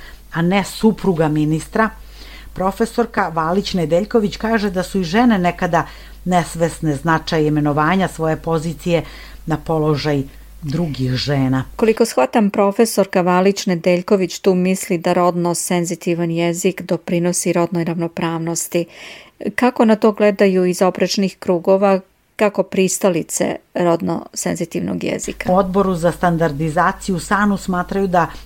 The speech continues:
Speaker 1: rodno senzitivan jezik ne utiče na rodnu ravnopravnost, dok se na sajtu Republičkog zaštitnika građana ističe da je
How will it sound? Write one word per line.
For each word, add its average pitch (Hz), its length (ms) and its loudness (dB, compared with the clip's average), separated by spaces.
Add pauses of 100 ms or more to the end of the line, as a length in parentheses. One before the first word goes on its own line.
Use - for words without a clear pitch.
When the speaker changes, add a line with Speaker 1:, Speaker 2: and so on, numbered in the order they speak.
Speaker 1:
rodno 185 420 0
senzitivan 180 720 0
jezik 185 360 -2
ne 180 100 0
utiče 190 460 2
na 160 140 0
rodnu 147 300 0
ravnopravnost, 160 880 0 (540)
dok 214 260 0
se 247 120 2
na 208 140 4
sajtu 220 480 2
Republičkog 202 680 0
zaštitnika 175 720 -2
građana 185 500 0
ističe 190 360 -4
da 175 120 2
je 160 240 2